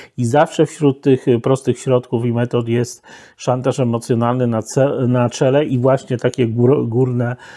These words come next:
e, moralne C. I to, e, ci, co najgłośniej d-, d-, drą japę, mm, e, w jaki sposób powinno się żyć, ci, co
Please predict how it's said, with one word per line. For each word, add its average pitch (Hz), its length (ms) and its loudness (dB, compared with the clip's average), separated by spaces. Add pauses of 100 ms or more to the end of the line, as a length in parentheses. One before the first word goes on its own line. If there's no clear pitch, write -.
(260)
e, 120 300 4
moralne 120 600 2
C. 104 360 0 (140)
I 139 180 -6
to, 175 480 2
e, 120 40 -4 (460)
ci, 185 160 2
co 180 120 -6
najgłośniej 147 680 2
d-, 113 440 0
d-, 120 400 -2
drą 139 360 0
japę, 127 480 0 (680)
mm, 127 420 -2
e, 120 320 4
w 113 60 -2
jaki 151 260 0
sposób - 400 0
powinno 127 400 0
się 123 180 0
żyć, 120 420 0
ci, - 220 -6
co 131 320 0